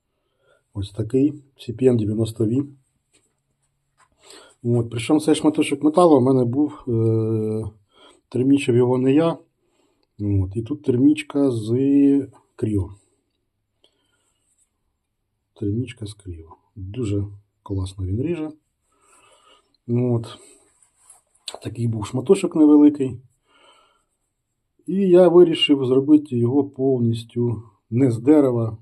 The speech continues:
із таких матеріалів. В общем, Больстер G десять.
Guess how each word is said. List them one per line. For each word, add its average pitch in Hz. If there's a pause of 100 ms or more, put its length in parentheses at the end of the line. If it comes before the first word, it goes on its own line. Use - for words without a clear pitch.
(120)
із 117
таких 107
матеріалів. 110 (1400)
В 113
общем, 110 (200)
Больстер 117 (1500)
G 107
десять. 151